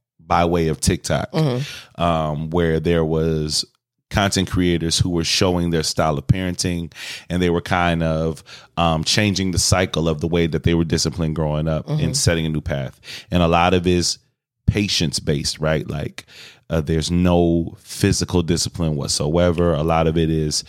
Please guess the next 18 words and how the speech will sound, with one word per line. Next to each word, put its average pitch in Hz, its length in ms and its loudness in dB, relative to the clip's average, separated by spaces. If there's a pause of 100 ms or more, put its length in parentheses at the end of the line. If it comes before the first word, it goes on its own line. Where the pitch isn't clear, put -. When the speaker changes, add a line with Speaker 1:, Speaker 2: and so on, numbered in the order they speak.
(340)
Speaker 1:
waiting 92 640 2
for 85 140 -6
them 82 180 -2
to 76 140 -4
regulate 78 380 2
their 73 140 2
emotions, 85 1080 -2 (380)
um, 71 720 -4 (680)
deep 104 260 -6
breathing, 98 480 -4
rocking 92 400 -2
with 95 160 -6
them 95 200 -4
in 87 160 -4
meditation. 87 680 -4
I 98 100 4
don't 117 180 2
know. 92 200 0